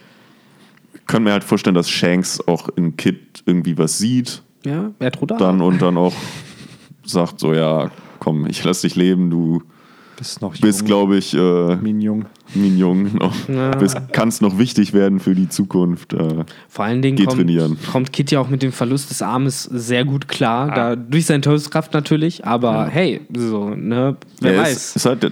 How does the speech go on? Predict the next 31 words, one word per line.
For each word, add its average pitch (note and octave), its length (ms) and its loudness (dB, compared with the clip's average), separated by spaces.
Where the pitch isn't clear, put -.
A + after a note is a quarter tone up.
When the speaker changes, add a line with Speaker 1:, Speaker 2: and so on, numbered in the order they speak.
Speaker 1:
ist - 180 0
das C3+ 180 0
jetzt - 320 -2
durch F2 140 -2
die E2 120 -6
Teufelskraft - 1300 -4
oder G2 180 2
hat F#2 140 0
er G2 80 2
sich F2+ 220 -2
halt F2+ 180 0
einfach F2+ 320 0
wirklich F#2+ 540 0
jetzt E2 160 0
so F#2 100 4
einen F#2 120 4
Metallarm E2+ 680 0
dran D#2+ 260 0
genäht? D#2+ 580 0
Speaker 2:
Meine A#2 240 0
Logik F3+ 380 2
war F3 80 4
halt E3 160 0
immer, E3+ 220 2
dass D#3 220 0
er C#3+ 200 2
so C3 120 0
ähnlich C#3+ 300 0
wie C#3+ 80 2
Aokiji D3 720 0
halt C3+ 420 0